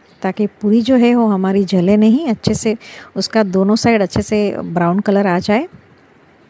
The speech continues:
ज़्यादा brown भी नहीं करनी है, हल्की गुलाबी रंग की हमको उसको तलनी है। आप देख सकते हो,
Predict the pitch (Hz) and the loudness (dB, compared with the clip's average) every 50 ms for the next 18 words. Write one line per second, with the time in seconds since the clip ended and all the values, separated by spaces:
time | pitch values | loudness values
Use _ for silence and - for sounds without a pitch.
0 | _ _ _ _ _ _ _ _ - 196 190 185 180 185 190 190 190 190 185 185 | _ _ _ _ _ _ _ _ -4 0 2 2 4 4 2 2 0 0 0 2
1 | 196 196 214 220 208 202 208 220 220 - 208 202 202 202 202 214 254 277 233 202 | 2 2 0 2 2 2 2 2 2 0 -2 -2 0 0 0 0 0 0 0 0
2 | 175 175 - - 214 190 190 208 185 185 190 190 202 208 208 202 202 196 - 220 | -2 -2 -2 -4 -4 -2 0 0 2 2 2 2 2 0 2 0 -2 -2 -2 -2
3 | 202 190 190 185 - 208 190 185 185 - - - 202 196 - - 175 170 175 185 | -2 -2 -2 -4 -4 -4 -4 -4 -4 -6 -6 -8 -8 -6 -4 -4 -2 -2 0 0
4 | 208 214 214 214 285 359 - - _ _ _ _ _ _ _ _ _ _ _ _ | 2 2 4 2 2 -2 -6 -16 _ _ _ _ _ _ _ _ _ _ _ _
5 | _ _ _ _ _ _ _ _ _ _ _ _ _ _ _ _ _ _ _ _ | _ _ _ _ _ _ _ _ _ _ _ _ _ _ _ _ _ _ _ _
6 | _ _ - - _ _ _ - - 170 175 175 190 220 - - - 226 - _ | _ _ -20 -20 _ _ _ -10 -8 -8 -4 -2 -2 -2 -2 -4 -8 -8 -6 _
7 | - 233 240 247 269 | -2 0 0 0 -2